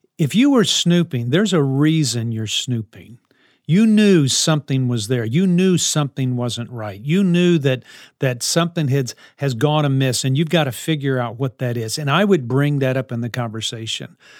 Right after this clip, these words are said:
"I knew something wasn't right, and, and, and sweetheart or son,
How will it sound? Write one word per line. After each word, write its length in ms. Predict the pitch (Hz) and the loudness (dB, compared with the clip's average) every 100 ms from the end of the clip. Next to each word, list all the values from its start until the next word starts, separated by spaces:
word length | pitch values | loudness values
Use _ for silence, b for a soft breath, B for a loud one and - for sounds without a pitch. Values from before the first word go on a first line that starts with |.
| B B | B B
"I 100 | 151 | 2
knew 160 | 190 226 | 4 4
something 420 | 208 202 202 180 | 4 2 2 2
wasn't 340 | 180 143 147 | 2 0 -2
right, 400 | 147 143 147 147 - | 0 2 0 0 -2
and, 320 | 151 147 - | -2 -2 -4
and, 340 | 175 165 156 147 | -2 0 0 0
and 260 | 156 143 | -2 -2
sweetheart 640 | - 180 196 170 170 175 139 | -2 2 2 4 2 2 -2
or 120 | 123 | -2
son, 420 | - 190 185 | 0 2 0